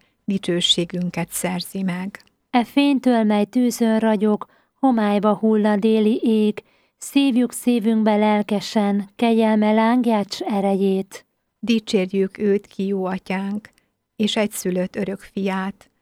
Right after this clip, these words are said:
Speaker 1: s a szent lelket, ki vigasszunk, meg nem szűnő időkön át. Amen.
Speaker 2: Pártfogult szolgádat, Uram, és vezess a jóra.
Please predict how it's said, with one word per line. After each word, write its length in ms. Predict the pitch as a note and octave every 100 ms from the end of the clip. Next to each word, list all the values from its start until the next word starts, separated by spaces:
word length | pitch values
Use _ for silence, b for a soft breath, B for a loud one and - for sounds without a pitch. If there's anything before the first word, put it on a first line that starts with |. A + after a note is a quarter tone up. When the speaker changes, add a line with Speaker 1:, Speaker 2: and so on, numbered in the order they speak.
| - _ _
Speaker 1:
s 120 | -
a 60 | G3
szent 380 | - G#3+ G#3+ G#3+
lelket, 520 | G3+ G#3 - G#3 -
ki 160 | F#3+
vigasszunk, 880 | F#3 G3+ F#3+ F#3 - - F#3 F3+ - - _ _ _
meg 220 | G#3 G3
nem 180 | F#3 F3+
szűnő 480 | - - F#3+ F3+ G3
időkön 640 | A3 F#3+ F#3 F#3 F#3 F3+
át. 460 | F#3+ F#3+ F#3+ - _ _
Amen. 600 | F#3 E3 F3+ F#3+ F#3+ G3 _ _ _ _ _ _ _ _ _ _ _ _ _ _ _ _ _
Speaker 2:
Pártfogult 760 | C#4 C#4 - A3+ G3 G#3 G3+
szolgádat, 800 | - C4 B3 A3+ A3 G#3+ G#3+ -
Uram, 500 | - A#3+ B3 A#3 A3+ B3+ _
és 280 | B3+ A#3 -
vezess 540 | B3 A#3+ G#3+ G3+ -
a 40 | G#3
jóra. 640 | G3+ G3+ G3 G3+ G3 -